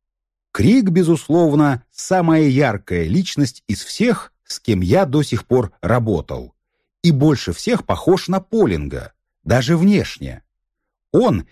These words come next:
никогда не перестаёт говорить или думать, и поскольку почти всё свободное время я провожу у него дома, его очаровательная жена-француженка превосходно готовит, то постоянно нахожусь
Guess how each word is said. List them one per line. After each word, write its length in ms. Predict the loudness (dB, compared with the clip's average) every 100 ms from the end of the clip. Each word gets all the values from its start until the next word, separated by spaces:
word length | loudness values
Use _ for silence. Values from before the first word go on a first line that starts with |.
| _ -2
никогда 540 | 0 2 0 0 -2
не 120 | -2
перестаёт 680 | -2 -4 -4 -2 0 0 -2 _ -4
говорить 560 | -2 2 2 0 -2 _ _
или 220 | 2 2
думать, 580 | 4 2 2 -4 -14 _ _ _ _ _ _
и 60 | -2
поскольку 520 | -2 -2 0 0 0
почти 340 | -2 -4 -4 -6
всё 240 | 0 -2
свободное 600 | 0 -2 0 0 0 0
время 400 | 2 0 0 -4 _ _
я 240 | -2 0
провожу 580 | 0 -2 -2 0 -2 -4 _
у 80 | 0
него 260 | 2 2 2
дома, 500 | 2 0 -2 -4 -14 _ _ _ _ -2
его 440 | 2 2 2 -2 _ _
очаровательная 800 | -6 -2 0 0 0 0 0 0
жена-француженка 1080 | 0 0 0 -2 -4 -2 -2 0 0 -2 -4 _
превосходно 580 | -2 0 0 -2 0 0
готовит, 580 | 0 -2 -2 -4 -8 _ _ _ _ _ _
то 100 | -2
постоянно 960 | -2 -4 -6 -4 0 2 2 2 0 _
нахожусь 560 | -4 -2 -2 0 -2